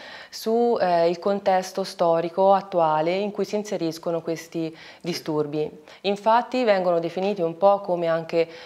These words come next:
eh, nuove formazioni del sintomo, in quanto una volta la sintomatologia aveva più un carattere, eh, metaforico, cioè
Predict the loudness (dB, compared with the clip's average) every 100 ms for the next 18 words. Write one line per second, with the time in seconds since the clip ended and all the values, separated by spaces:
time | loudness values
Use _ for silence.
0 | -10 -4 -2 2 2 2 -2 -2 -2 -2
1 | -2 -2 -4 -6 -4 -4 -4 -4 -4 -4
2 | -12 -20 -8 -4 2 2 2 0 0 4
3 | 4 6 6 4 2 2 4 2 0 -2
4 | -2 -2 -2 -4 -4 -2 2 2 2 0
5 | 0 -2 -2 0 2 2 2 0 2 2
6 | -4 -12 -2 0 2 2 0 2 2 2
7 | 0 -4 2 4 4